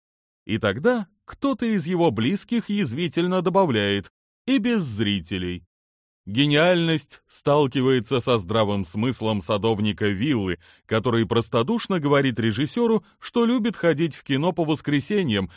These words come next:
чтобы получить удовольствие, испытать восхищение и немного развеяться.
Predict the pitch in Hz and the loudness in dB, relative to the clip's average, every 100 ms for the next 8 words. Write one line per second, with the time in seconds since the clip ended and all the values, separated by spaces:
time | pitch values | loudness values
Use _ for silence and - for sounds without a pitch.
0 | - - 147 135 139 127 156 156 151 151 | -20 -2 0 2 2 2 2 0 0 -2
1 | 123 104 92 104 202 196 175 185 180 _ | 0 2 2 2 0 -2 -2 0 0 _
2 | - 151 - 143 127 95 104 110 110 98 | -6 -6 -2 2 2 2 -2 -4 -4 -4
3 | - 208 208 190 165 - _ - 262 175 | -2 0 0 0 -2 -6 _ 0 2 4
4 | 113 165 151 135 95 85 85 80 76 - | 4 2 2 2 0 -2 -4 -4 -6 -14
5 | - | -16